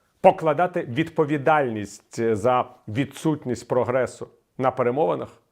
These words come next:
не на Росію, а на Україну. Говорити, що саме Україна своїми діями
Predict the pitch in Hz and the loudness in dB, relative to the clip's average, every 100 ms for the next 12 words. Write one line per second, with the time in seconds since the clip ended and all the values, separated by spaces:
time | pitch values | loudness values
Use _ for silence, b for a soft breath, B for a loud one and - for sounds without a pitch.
0 | - 120 139 165 175 170 160 - 113 - | -6 0 2 2 2 0 -2 -6 -8 -8
1 | _ b b b b b 160 156 156 151 | _ b b b b b 0 2 -2 0
2 | 143 120 104 - _ _ _ b b 135 | -2 -2 -6 -14 _ _ _ b b 2
3 | 156 175 175 151 160 - 175 170 - 180 | 4 2 -2 -4 -4 0 0 0 -2 -4
4 | - 156 175 170 131 120 - 127 123 120 | 0 2 2 0 -2 -4 -2 -2 0 -2
5 | 110 104 156 185 190 | -4 -6 -4 -4 -6